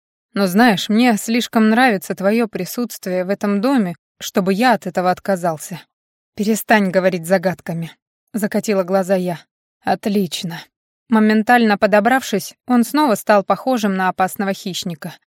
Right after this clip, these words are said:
«Хочешь прямо и на чистоту?» Финик был рядом, а я цепенела от острого чувства беспомощности. А может быть, в глубине души мне и не хотелось никуда отступать.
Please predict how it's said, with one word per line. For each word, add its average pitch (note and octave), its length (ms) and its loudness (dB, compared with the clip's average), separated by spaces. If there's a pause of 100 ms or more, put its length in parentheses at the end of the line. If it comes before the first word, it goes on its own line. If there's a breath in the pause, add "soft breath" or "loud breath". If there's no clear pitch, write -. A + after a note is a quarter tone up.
(240)
«Хочешь - 440 -2
прямо A#3 340 4
и - 20 2
на G#3+ 140 2
чистоту?» A#3 560 -2 (540)
Финик A3+ 340 4
был G#3 240 0
рядом, G#3 480 2 (260)
а A3+ 120 0
я C#4+ 140 2
цепенела B3+ 640 2
от G3 120 -2
острого A3 380 -2
чувства A3+ 400 -4
беспомощности. F#3+ 1040 -4 (400)
А G#3 80 0
может A#3 320 4
быть, A3+ 180 -2
в G3 60 -6
глубине A3+ 400 4
души A3+ 300 -2
мне A3 320 4
и - 20 2
не A3 100 2
хотелось A#3 560 -4
никуда F#3 380 0
отступать. - 680 -6